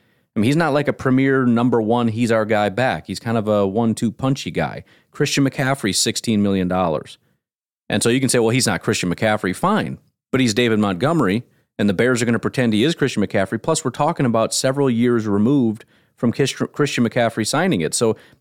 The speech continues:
even if you say, "Well, he's not worth sixteen, he's worth fourteen," fine, but add in inflation, he's getting a minimum of sixteen. And if you're at sixteen, I promise you he's gonna say, "I want highest paid running back money. Give me sixteen point five." And so it begins. Now we're gonna shave eight million dollars off of this cap.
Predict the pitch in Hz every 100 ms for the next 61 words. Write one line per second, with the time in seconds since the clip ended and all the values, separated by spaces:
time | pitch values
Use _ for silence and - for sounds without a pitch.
0 | - 208 226 147 135 - 131 120 147 139
1 | 117 98 113 - 127 120 123 113 107 107
2 | 92 - 139 139 101 - 185 202 92 -
3 | 95 104 120 123 113 - 127 165 - 120
4 | 123 135 131 127 135 185 196 117 98 -
5 | 107 - 101 98 147 151 151 156 160 -
6 | - 190 151 104 139 180 156 123 113 110
7 | 117 - 117 117 - _ 113 113 117 113
8 | 107 107 - 107 117 151 127 90 92 82
9 | 60 107 104 - 113 - 117 120 110 120
10 | 120 - 151 139 76 65 - _ _ _
11 | _ - 113 104 - 76 92 110 139 185
12 | 165 76 - - _ _ _ _ _ _
13 | 98 95 113 127 120 139 131 - 156 143
14 | 123 107 95 92 92 87 87 - 87 82
15 | - 80 - -